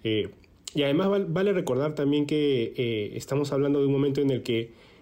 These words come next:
el mef y el Congreso también entran a hablar sobre el anexo cinco. Este anexo cinco es el anexo que finalmente tiene todos los proyectos de ley que el Congreso busca incorporar al presupuesto.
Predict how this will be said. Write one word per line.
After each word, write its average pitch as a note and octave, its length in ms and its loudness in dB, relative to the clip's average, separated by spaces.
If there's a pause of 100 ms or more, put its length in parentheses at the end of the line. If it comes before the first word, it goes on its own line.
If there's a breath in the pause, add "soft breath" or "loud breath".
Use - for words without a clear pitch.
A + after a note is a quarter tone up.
(140 loud breath)
el B2+ 200 0
mef D3+ 320 2
y - 20 0
el C3+ 80 2
Congreso C3+ 440 0
también C3+ 280 2
entran C3+ 280 0
a B2 40 2
hablar B2+ 220 0
sobre C3 220 0
el A#2 60 2
anexo A2+ 360 -2
cinco. C#3+ 420 0
Este C#3 180 -2
anexo F#3+ 280 0
cinco G3 340 0
es F3+ 140 -2
el D#3+ 80 0
anexo E3 380 0
que C3+ 120 -2
finalmente C#3+ 540 0
tiene D3+ 260 0
todos E3 240 0
los D3+ 80 0
proyectos B2 400 -2
de C3 80 2
ley C3+ 160 2
que C#3+ 100 -2
el C3+ 80 0
Congreso C3+ 520 0
busca D3+ 420 -2
incorporar B2+ 500 -2
al C#3 140 0
presupuesto. C3+ 640 -4